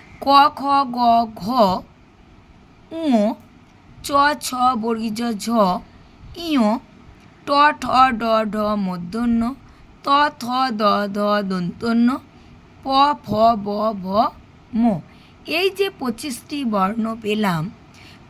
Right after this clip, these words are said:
প্রত্যেকটি সারিতে আমি দেখতে পাচ্ছি কি, যে পাঁচটা করে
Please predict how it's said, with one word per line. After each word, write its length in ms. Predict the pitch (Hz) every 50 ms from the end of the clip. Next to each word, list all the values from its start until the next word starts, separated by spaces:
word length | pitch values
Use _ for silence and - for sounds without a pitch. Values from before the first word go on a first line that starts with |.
| - -
প্রত্যেকটি 680 | - 302 330 339 - - - - 370 359 - - - 359 349 320 - -
সারিতে 520 | - 220 233 226 233 285 277 240 214 214 214 226 - -
আমি 120 | 233 247 240 233
দেখতে 240 | 262 269 - - 294 277
পাচ্ছি 260 | 294 285 - - - 277 -
কি, 120 | - 320 370 427 - - - - - - - - - - -
যে 140 | 196 262 359 349 - -
পাঁচটা 380 | 269 254 254 247 - - 285 262
করে 240 | 240 - 302 247 294